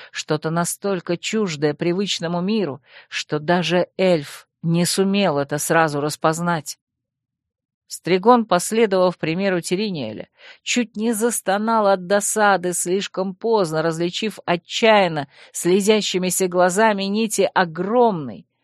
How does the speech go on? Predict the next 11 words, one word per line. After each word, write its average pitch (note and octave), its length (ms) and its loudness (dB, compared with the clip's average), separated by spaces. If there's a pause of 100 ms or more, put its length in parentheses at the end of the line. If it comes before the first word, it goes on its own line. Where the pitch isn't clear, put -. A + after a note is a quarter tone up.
(360)
невероятно A3+ 920 4
прочной, G#3 840 0
но E3+ 140 -2
при D#3+ 180 0
этом E3 300 -2
почти D3 500 -6
прозрачной D#3 800 -2
паутины, D#3 720 -6 (560)
которая D3+ 440 0
накрывала E3 680 0
поляну E3 680 0